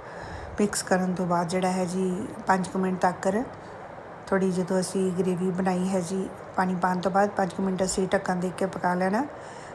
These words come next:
ਤਾਂ ਜੋ ਮਸਾਲੇ ਜਿਹੜੇ ਹਨ ਚੰਗੀ ਤਰ੍ਹਾਂ ਆਲੂਆਂ ਦੇ ਵਿੱਚ ਮਿਕਸ ਹੋ ਜਾਣ।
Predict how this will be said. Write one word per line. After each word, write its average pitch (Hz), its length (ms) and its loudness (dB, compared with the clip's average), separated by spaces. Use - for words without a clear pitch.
ਤਾਂ 190 140 6
ਜੋ 190 160 4
ਮਸਾਲੇ 185 440 2
ਜਿਹੜੇ 185 220 2
ਹਨ 190 180 0
ਚੰਗੀ 175 260 -2
ਤਰ੍ਹਾਂ 185 260 4
ਆਲੂਆਂ 180 260 0
ਦੇ 180 100 0
ਵਿੱਚ 185 200 -2
ਮਿਕਸ 185 280 0
ਹੋ 202 80 6
ਜਾਣ। 214 200 4